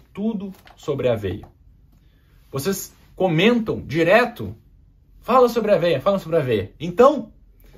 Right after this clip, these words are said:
pra mostrar que você tá gostando desse vídeo e também pra ser distribuído, vamos fazer uma meta de dez mil likes. Se você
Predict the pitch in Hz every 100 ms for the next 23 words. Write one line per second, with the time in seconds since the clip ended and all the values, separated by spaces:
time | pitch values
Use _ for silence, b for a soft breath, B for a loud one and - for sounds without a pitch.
0 | b b b - 160 185 170 160 139 123
1 | 143 143 147 170 160 143 180 196 160 147
2 | 123 160 202 123 101 - _ _ 151 196
3 | 214 156 139 185 - 165 123 143 214 -
4 | - _ 139 147 170 156 175 151 139 175
5 | 185 156 143 127 170 208 185 180 117 92
6 | - - - - - _ _ _ _ 131
7 | 135 170 170